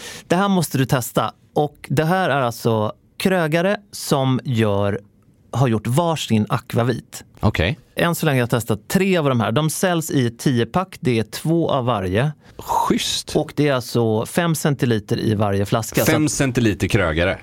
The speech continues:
Speaker 1: Aha, fem centiliter krögare. Och det här är ju extra passande nu i de här speciella tiderna, vilket faktiskt blir som att man tar krogen med sig hem.
Speaker 2: Du säger det så fint, Pelle.
Speaker 1: Om man tar, inte bara,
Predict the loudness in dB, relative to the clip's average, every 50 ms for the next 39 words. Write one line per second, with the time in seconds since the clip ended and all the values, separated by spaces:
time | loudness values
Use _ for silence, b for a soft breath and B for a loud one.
0 | -4 -2 0 2 2 0 0 0 0 2 2 0 0 0 0 2 0 0 0 2
1 | 2 2 2 2 0 -2 -4 -8 -8 -4 0 0 2 2 2 2 2 2 2 0
2 | 0 -2 -2 -4 -6 -4 -6 -4 -2 -2 -2 0 0 -2 -2 -2 0 0 2 2
3 | 2 2 2 2 0 0 0 0 0 0 0 0 0 -2 -2 -4 B B B B
4 | B -10 -10 -6 -2 -2 -2 -2 -2 0 0 0 2 2 0 0 0 0 0 0
5 | 0 0 0 0 0 0 0 0 -2 -2 0 -2 -2 -2 -4 -6 -6 -6 -6 -4
6 | -2 -2 -2 -2 -2 -4 -4 -2 0 0 0 2 0 0 0 0 0 2 2 2
7 | 2 2 2 0 0 -2 -2 0 0 0 0 -2 -2 -2 0 0 0 2 0 0
8 | 0 2 2 2 2 0 0 -4 -8 -12 -4 0 0 0 0 0 0 0 0 0
9 | 0 0 -2 -2 B B B B B B B B -2 0 0 0 2 0 0 2
10 | 2 2 0 0 -2 -2 -2 0 -2 -2 -2 -2 -2 -2 0 2 2 2 2 2
11 | 0 0 0 0 0 2 2 2 2 2 2 2 0 0 0